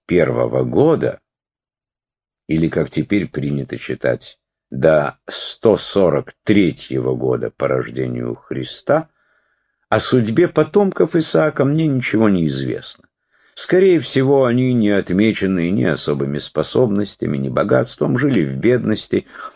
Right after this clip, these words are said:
не покидая Сарагосу или всегда рано или поздно возвращаясь в неё, ставшую их родным городом. Во всяком случае, первые известия о моей семье – датируемые, как я уже говорил, середины второго века, исходят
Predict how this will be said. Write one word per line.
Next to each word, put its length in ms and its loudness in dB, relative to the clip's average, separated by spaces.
не 200 2
покидая 580 2
Сарагосу 720 2
или 140 0
всегда 420 2
рано 260 0
или 200 0
поздно 400 0
возвращаясь 920 0
в 60 -4
неё, 360 0
ставшую 600 0
их 140 -8
родным 400 -4
городом. 520 -4
Во 80 4
всяком 360 0
случае, 580 -4
первые 560 0
известия 800 -2
о 100 -2
моей 340 0
семье – 600 -2
датируемые, 1000 0
как 240 -6
я 100 0
уже 220 -2
говорил, 400 -2
середины 760 -4
второго 460 -2
века, 460 0
исходят 640 0